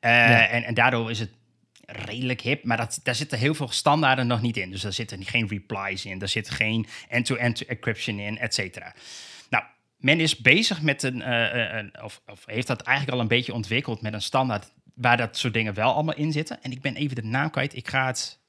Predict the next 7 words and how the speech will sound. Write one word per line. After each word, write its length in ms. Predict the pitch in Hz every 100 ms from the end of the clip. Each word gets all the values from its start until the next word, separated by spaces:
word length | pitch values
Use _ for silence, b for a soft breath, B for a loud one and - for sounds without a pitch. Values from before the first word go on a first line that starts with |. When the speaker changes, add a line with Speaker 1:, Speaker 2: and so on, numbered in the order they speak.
| _ _ _ _ _ _ _
Speaker 1:
eh, 1400 | 110 110 110 110 107 107 107 104 101 101 104 104 101 95 92
proberen 340 | - 110 131 131
op 120 | -
te 80 | -
zoeken 220 | 156 -
ondertussen. 460 | 143 131 151 - - B B B B B B B -
Ehm, 480 | 156 156 156 151